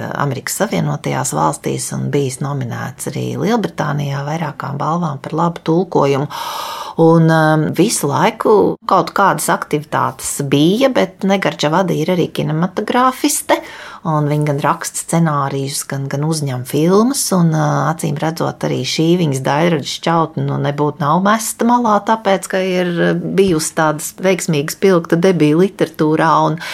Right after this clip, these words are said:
ā, godīgi sakot, mēs tikai tagad, ā, pirms nepilna mēneša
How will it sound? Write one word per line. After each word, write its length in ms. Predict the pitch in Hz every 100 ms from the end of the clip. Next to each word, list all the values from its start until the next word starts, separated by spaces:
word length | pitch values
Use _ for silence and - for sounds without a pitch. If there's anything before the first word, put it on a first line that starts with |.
| - -
ā, 160 | 156 151 143
godīgi 320 | 190 175 135
sakot, 280 | 190 175 147
mēs 160 | 143 -
tikai 220 | 160 139 123 -
tagad, 380 | 175 151 127 127 -
ā, 220 | 131 123 123
pirms 320 | 135 127 120 -
nepilna 480 | 151 165 131 117 117
mēneša 720 | 135 180 202 190 165 - 151